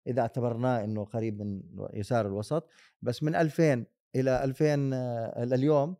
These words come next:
باستثناء فترة قديمة اللي هي لمدة سنتين كله يمين، آه، وهم الذين يسيطرون، سواء يمين متدين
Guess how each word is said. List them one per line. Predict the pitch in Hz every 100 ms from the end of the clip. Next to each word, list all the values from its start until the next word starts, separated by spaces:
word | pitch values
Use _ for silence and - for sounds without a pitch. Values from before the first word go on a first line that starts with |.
| _
باستثناء | 127 - 139 147 127
فترة | 143 135 120 _ -
قديمة | 131 143 127 143
اللي | 127 120
هي | 123 117 -
لمدة | 123 135 123
سنتين | - 123 147 160 - - - _
كله | - 190 151
يمين، | 131 117 107 123 _ _ _ _ _
آه، | 127 127
وهم | 135 165 165
الذين | 160 151
يسيطرون، | 143 156 131 117 113
سواء | - 185 135
يمين | 147 170 143
متدين | 139 156 170 170 180